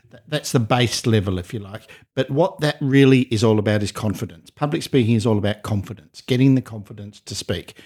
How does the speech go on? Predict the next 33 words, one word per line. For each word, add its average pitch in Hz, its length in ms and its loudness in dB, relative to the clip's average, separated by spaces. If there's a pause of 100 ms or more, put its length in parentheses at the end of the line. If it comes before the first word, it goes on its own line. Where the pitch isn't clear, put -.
(120)
And 127 160 4
then 135 140 6
you 127 60 6
learn 117 200 4
some 107 160 -2
skills 110 380 0
along 98 260 -2
the 95 80 -8
way. 95 280 -4 (520)
But - 120 2
then 175 140 4
when 262 120 2
you're 220 100 4
in 147 120 6
business 139 380 2
and 127 120 4
you 117 100 4
really 127 260 6
need 120 240 2
to - 60 -14
present 110 420 -2
at 127 160 -2
a 131 40 -4
networking 113 560 -4
event 104 340 -4
or 127 260 2
at 131 80 0
a 135 40 -4
conference 117 560 -6
or 117 200 4
at 127 80 0
a 135 60 -4
seminar, 107 560 0